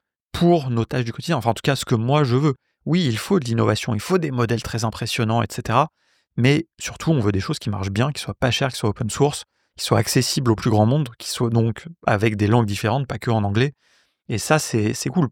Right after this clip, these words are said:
Et des, des choses, moi, je, moi, je dirais, hein, que pour mon usage du quotidien, le niveau de, de modèle de Claude Sonnet trois point cinq, qui est à peu près le niveau de G P T quatre O, qui est à peu près le niveau de Mistral, enfin,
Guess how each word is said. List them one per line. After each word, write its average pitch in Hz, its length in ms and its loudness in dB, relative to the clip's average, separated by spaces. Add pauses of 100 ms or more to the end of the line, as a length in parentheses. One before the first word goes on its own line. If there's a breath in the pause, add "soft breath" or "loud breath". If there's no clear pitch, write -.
(140)
Et 120 80 -2
des, 104 220 -2 (340)
des 107 120 -2
choses, 165 260 0
moi, 143 160 4
je, 151 120 -6
moi, 180 180 0
je 180 100 0
dirais, 139 320 0
hein, 139 180 2
que 113 220 0 (800)
pour 190 240 2
mon 156 160 2
usage 147 240 0
du 127 100 -6
quotidien, 139 640 -2
le 117 200 2
niveau 165 580 2 (720)
de, 113 440 4
de 104 180 0
modèle 123 600 4 (380)
de 110 220 -2
Claude 143 360 0
Sonnet 117 220 0
trois - 180 -4
point 113 180 -4
cinq, 165 400 -4 (220)
qui - 160 -4
est 101 40 0
à 101 60 -2
peu 120 120 0
près 123 240 0
le 104 100 2
niveau 107 420 2
de 101 300 -2 (340)
G 101 140 -4
P 110 120 -4
T - 140 -4
quatre - 300 -4
O, 127 300 8
qui 117 200 -6
est - 40 -2
à - 40 -6
peu - 100 -10
près 117 120 0
le 107 60 0
niveau 107 260 2
de 104 120 2
Mistral, 101 640 -2
enfin, 104 280 -6